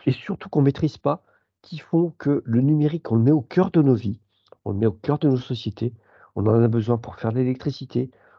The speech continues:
on en a besoin pour la santé, on en a besoin pour l'éducation, pour, euh, tout un tas de choses. Et ce numérique, c'est à la fois un point de force, d'efficacité, mais c'est aussi un point de fragilité.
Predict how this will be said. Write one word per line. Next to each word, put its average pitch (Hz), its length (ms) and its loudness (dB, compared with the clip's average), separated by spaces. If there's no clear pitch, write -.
on 107 120 -4
en 104 120 0
a 113 100 4
besoin 113 360 2
pour 92 180 -8
la 92 120 -2
santé, 127 500 -2
on - 100 -6
en 90 40 0
a 101 100 2
besoin 110 360 0
pour - 220 -8
l'éducation, 117 840 -2
pour, 107 320 -6
euh, - 20 -2
tout - 240 -20
un 120 80 0
tas 117 140 0
de - 60 -8
choses. 190 360 2
Et 117 80 -6
ce - 160 -6
numérique, 156 560 4
c'est 101 100 -6
à 90 40 -2
la 117 100 0
fois 113 360 -2
un 98 100 -4
point 101 220 -4
de 87 120 -4
force, - 460 -2
d'efficacité, 117 760 -6
mais - 60 -4
c'est 101 160 -10
aussi - 180 -8
un 92 160 -4
point - 180 0
de 170 40 -2
fragilité. 107 720 -4